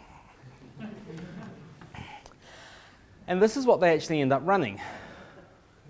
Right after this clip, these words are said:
Now, this is the simple version of the diagram.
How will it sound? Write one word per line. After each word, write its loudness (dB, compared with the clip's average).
Now, 4
this 2
is 0
the 0
simple 0
version 0
of -2
the -10
diagram. 2